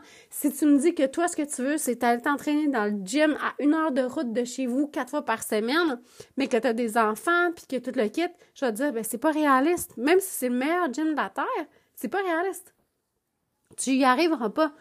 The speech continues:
Ça va être extrêmement difficile.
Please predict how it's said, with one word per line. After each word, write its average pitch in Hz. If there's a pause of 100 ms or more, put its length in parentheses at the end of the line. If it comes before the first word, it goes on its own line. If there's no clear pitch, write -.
(300)
Ça 233
va 240
être 247
extrêmement 302
difficile. 220